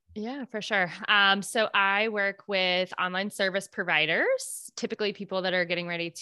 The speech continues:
to bring on a virtual assistant or a team member who really need to get some systems in place in order to pass off and delegate work. Um, you can go to our, our website, which is B C O H Q dot co, and we do one-on-one consulting, and then we have a Hustle to Flow group coaching program if you're looking for that.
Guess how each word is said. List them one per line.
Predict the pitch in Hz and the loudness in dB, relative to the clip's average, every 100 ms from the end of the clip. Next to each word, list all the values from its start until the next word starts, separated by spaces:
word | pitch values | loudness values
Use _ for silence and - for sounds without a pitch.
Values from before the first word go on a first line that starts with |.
| - | -6
to | 170 165 | -6 -4
bring | 170 170 | -4 -2
on | 160 | -4
a | 160 | -4
virtual | 160 160 165 | -8 -6 -8
assistant | 165 175 - 165 170 | -8 -12 -8 -6 -4
or | 160 | -4
a | 156 | -6
team | - - 165 | -8 -12 -8
member | 165 156 160 170 185 180 | -6 -6 -2 -2 -2 -4
who | 190 165 | -8 -6
really | 160 165 165 | -6 -4 -4
need | 165 | -6
to | 156 | -10
get | - | -12
some | - | -14
systems | 170 - 165 185 185 202 | -16 -14 -12 -8 -6 -8
in | - 214 | -8 -6
place | 226 269 320 - | 0 2 0 -4
in | 185 | -4
order | 180 170 175 - - | -2 -2 -2 -4 -14
to | - | -10
pass | - 160 - | -4 -4 -2
off | 170 180 | -4 -4
and | 170 | -6
delegate | 165 160 170 185 | -4 -2 -2 0
work. | - 349 - - - - - - - | 2 2 0 -12 -16 -20 -20 -20 -2
Um, | 180 170 165 165 - _ _ - | 2 2 2 -2 -8 _ _ -10
you | 202 | -6
can | |
go | 190 | -2
to | 185 | -2
our, | 180 185 | -2 -2
our | 175 | 0
website, | 170 - 196 | 0 0 -4
which | - | -4
is | 180 | -14
B | 175 | -12
C | 165 170 | -10 -4
O | 165 - | -4 -4
H | 170 - - | -8 -10 -12
Q | - 165 | -8 -4
dot | 170 - | -4 -4
co, | - 180 381 381 | 0 2 2 -2
and | 180 | -4
we | 165 | -6
do | 160 165 160 | -6 -8 -6
one-on-one | 165 165 | -6 -8
consulting, | 160 165 151 151 190 185 | -10 -10 -10 -8 -6 -6
and | 175 | -6
then | |
we | 156 | -6
have | 147 | -4
a | 151 | -4
Hustle | - 175 165 | -6 -8 -10
to | 165 | -8
Flow | 160 156 | -6 -6
group | 151 156 | -6 -10
coaching | - 160 160 151 | -8 -10 -8 -10
program | 143 143 147 143 | -10 -8 -6 -8
if | 151 156 | -10 -8
you're | |
looking | 143 151 170 | -10 -10 -10
for | - | -8
that. | - | -8